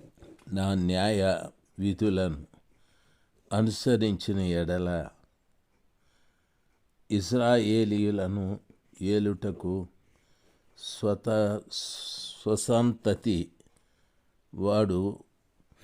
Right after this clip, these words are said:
ఒకడు నీకుండకపోడని నేను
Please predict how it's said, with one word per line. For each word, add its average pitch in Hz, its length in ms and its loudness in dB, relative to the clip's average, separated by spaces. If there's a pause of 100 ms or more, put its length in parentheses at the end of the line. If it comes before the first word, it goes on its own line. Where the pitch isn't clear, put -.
(440)
ఒకడు 117 400 2
నీకుండకపోడని 98 1500 0
నేను 92 540 -2